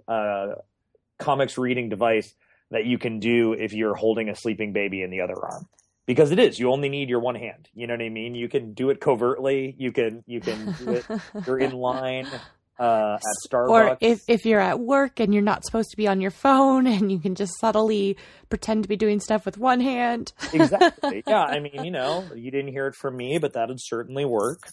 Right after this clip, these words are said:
Speaker 2: Yeah,
Speaker 1: Um,
Speaker 2: yeah.
Speaker 1: <laughs>
Speaker 2: But lips, lips are sealed.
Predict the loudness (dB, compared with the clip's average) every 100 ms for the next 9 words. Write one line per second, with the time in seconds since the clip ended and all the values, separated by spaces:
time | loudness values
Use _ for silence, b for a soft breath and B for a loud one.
0 | -2 2 4 4 0 0 0 -2 -4 -4
1 | -4 -4 -4 -4 -8 -10 -12 -14 -10 -8
2 | -8 -6 -6 -4 -4 -8